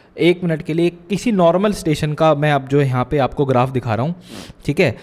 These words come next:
सैंड हम वगैरह समझाने के लिए थोड़ा सा, क्योंकि, क्योंकि गुरबा अलग टाइप का हो सकता है थोड़ा सा। तो ये मेल लाइन है, यहाँ पे मालगाड़ी जो है रिसीव करी जाती है और उसको जो है लूप लाइन पे डाल करके यहाँ पे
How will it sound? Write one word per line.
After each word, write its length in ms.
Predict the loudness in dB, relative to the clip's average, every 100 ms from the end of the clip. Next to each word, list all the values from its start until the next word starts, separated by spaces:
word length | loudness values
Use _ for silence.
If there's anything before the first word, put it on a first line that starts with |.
| -18 -8
सैंड 340 | 0 0 2
हम 120 | 2
वगैरह 260 | 2 2 2
समझाने 440 | 0 -2 0 -2
के 80 | -2
लिए 80 | -2
थोड़ा 240 | -2 -2
सा, 140 | 0 -2 -4 -16 -14 -14 -2
क्योंकि, 420 | 0 0 2 0 -2 -12 -18 -8
क्योंकि 360 | -6 -4 -6 -6 -14 -20 -2
गुरबा 440 | 2 4 4 4 4 0 -8 0
अलग 240 | 0 2
टाइप 220 | 2 2 2
का 80 |
हो 140 | 0 0
सकता 240 | -4 -4
है 40 | -4
थोड़ा 160 | -4 -2
सा। 340 | -2 -4 -20 -20 -20 -20 _ _ _ -12 -10 2
तो 140 | 4
ये 240 | 4 4 2
मेल 240 | 4 2
लाइन 180 | 2 2
है, 60 | 0
यहाँ 200 | 0 2
पे 180 | 2 2 -6 -18 -2
मालगाड़ी 400 | 2 4 4 2
जो 120 | 2
है 60 | 2
रिसीव 320 | 0 0 0
करी 200 | 0 0
जाती 320 | 0 -2 -4
है 80 | -8 -10 -20 -4
और 140 | 2 2
उसको 220 | 2 0
जो 100 | 2
है 80 | 2
लूप 320 | 4 2 2
लाइन 220 | 0 2
पे 100 | 2
डाल 200 | 2 2
करके 380 | 2 -2 -2 -6 -8 -18 -16 -14 -8
यहाँ 300 | -4 -2 -2 -2
पे 140 | -6